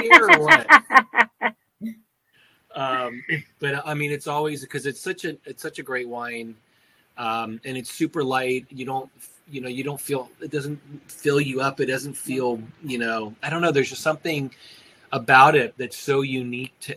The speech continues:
Speaker 1: any wine in the world that, um, you know, so.
Speaker 2: I, I kinda correlated to, although I don't know how common this is either, but, uh, a prettier pick pool.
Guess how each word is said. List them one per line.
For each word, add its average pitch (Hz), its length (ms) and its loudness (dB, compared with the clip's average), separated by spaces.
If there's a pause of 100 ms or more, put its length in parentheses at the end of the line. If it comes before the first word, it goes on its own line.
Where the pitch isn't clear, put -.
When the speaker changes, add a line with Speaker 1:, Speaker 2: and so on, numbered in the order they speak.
Speaker 1:
any 131 220 -6
wine 123 340 -4
in 113 120 -10
the 104 60 -10
world 110 440 -8 (1200)
that, 117 680 -6
um, 101 580 -14
you 110 120 -12
know, 87 260 -18
so. 92 340 -12 (600)
Speaker 2:
I, 302 480 12 (680)
I 254 220 6
kinda 415 400 0
correlated 254 640 4
to, 240 80 0
although 214 240 4
I 202 80 4
don't 214 140 2
know 208 180 2
how 196 280 0 (300)
common 202 400 2
this 240 220 2
is 180 180 -6
either, 185 460 -2 (460)
but, 226 260 4 (320)
uh, 262 240 4 (440)
a 226 120 0
prettier 294 840 0
pick - 260 -6
pool. - 300 -10